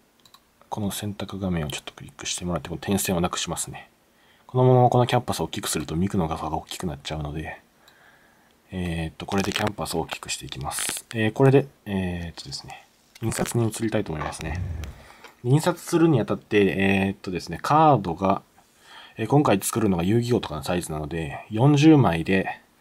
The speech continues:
ま、一つのデッキなので、四十枚ワンセットと考えると、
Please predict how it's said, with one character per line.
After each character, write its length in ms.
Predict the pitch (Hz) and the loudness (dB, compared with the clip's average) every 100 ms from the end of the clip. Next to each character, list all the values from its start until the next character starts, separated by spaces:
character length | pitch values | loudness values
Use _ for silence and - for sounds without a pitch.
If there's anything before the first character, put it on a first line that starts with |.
| _ _ - _ _ - | _ _ -20 _ _ -10
ま、 120 | 110 _ | -10 _
一 200 | - - | -8 -6
つ 80 | 104 | -4
の 100 | 92 | -4
デ 80 | 78 | -4
ッ 40 | |
キ 120 | 71 85 | -6 -8
な 60 | |
の 60 | 80 | -4
で、 60 | 90 | 4
四 180 | 131 | 6
十 180 | 143 147 | 8 8
枚 140 | 135 90 | 6 4
ワ 120 | 92 | 2
ン 60 | |
セ 120 | 101 101 | 0 -4
ッ 20 | |
ト 80 | - | -10
と 100 | - | -6
考 180 | - 85 | -4 -2
え 80 | 160 | -2
る 80 | 76 | -2
と、 240 | - 92 | -2 -2